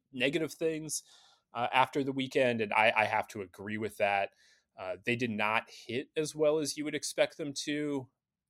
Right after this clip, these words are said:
I have to think that'll come around, and also they're facing a really tough, uh, pitching staff in Duke in one of those games. But the, the question about Coastal right now is their pitching staff. They were not good on the mound last year. They have to basically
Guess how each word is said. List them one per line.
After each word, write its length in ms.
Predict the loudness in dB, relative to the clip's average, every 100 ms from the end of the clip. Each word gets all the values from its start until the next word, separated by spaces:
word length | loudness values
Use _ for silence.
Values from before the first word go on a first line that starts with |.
| _ _
I 300 | 0 0 -2 -4
have 180 | -4 -4
to 100 | -8
think 260 | -10 -8
that'll 200 | -4 -4
come 220 | -6 -10 -8
around, 460 | -6 -4 -6 -8
and 100 | -10
also 220 | -8 -10 -10
they're 160 | -10
facing 340 | -8 -8 -8 -12
a 40 |
really 320 | -14 -12 -12
tough, 460 | -10 -6 -6 -8 -20 _ _ _ _ _ -20
uh, 140 | -20 -10
pitching 280 | -8 -8 -8
staff 600 | -4 -2 -2 -4 -12 -20 _ _ -18
in 240 | -18 -18 _ -4
Duke 400 | 0 0 -2 -6
in 180 | -6 -6
one 140 | -6
of 80 | -4
those 200 | -6 -6
games. 500 | -6 -6 -8 -10 -14 _ -2
But 160 | 0 0 -2 _ _ -6
the, 280 | 0 2 2
the 140 | 2
question 280 | 4 4 4
about 200 | 2 2
Coastal 640 | 0 0 0 2 2 2
right 220 | 2 0 -2
now 380 | -4 -2 -4 -6
is 220 | -10 -10
their 120 | -10
pitching 360 | -6 -4 -4 -4
staff. 380 | -4 -2 -4 -4
They 100 | -4
were 100 | 0
not 180 | 0 0
good 120 | 0
on 140 | -2
the 60 | -4
mound 220 | -8 -4
last 340 | -2 0 -2
year. 220 | -4 -4 -4
They 140 | -4
have 220 | -4 -6
to 100 | -8
basically 600 | -10 -10 -10 -10 -12 -12